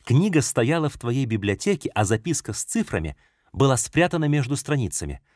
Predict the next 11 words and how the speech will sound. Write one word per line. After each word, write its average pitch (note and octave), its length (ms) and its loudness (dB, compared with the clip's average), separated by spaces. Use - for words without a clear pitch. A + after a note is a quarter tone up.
Может, A2+ 320 0
это A#2+ 340 -2
Люси C#3 380 4
и A2 160 -2
Пол F#3+ 260 0
положили A#2 440 0
её F2 160 0
туда?" D2 320 -8
Но F2 180 0
это G#2+ 220 -2
нелогично. G#2 580 -2